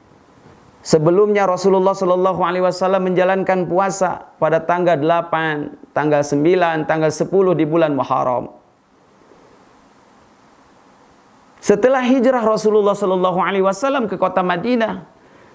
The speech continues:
kemudian Rasulullah sallallahu alaihi wasallam melihat orang-orang Yahudi yang ada di Madinah, mereka berpuasa di tanggal sepuluh Muharram. Rasulullah berkata kepada mereka, orang-orang Yahudi, "Kenapa kalian berpuasa tanggal sepuluh Muharram?"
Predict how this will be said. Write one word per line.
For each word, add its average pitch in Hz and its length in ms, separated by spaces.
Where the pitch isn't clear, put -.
kemudian 220 400
Rasulullah 220 560
sallallahu 214 480
alaihi 208 240
wasallam 214 480
melihat 220 480
orang-orang 208 480
Yahudi 214 560
yang 208 80
ada 202 240
di 208 80
Madinah, 214 480
mereka 214 400
berpuasa 220 560
di 202 80
tanggal 214 320
sepuluh 214 400
Muharram. 208 640
Rasulullah 233 560
berkata 254 500
kepada 233 300
mereka, 247 400
orang-orang 233 420
Yahudi, 233 460
"Kenapa 247 320
kalian 233 340
berpuasa 233 460
tanggal 220 180
sepuluh 220 300
Muharram?" 214 500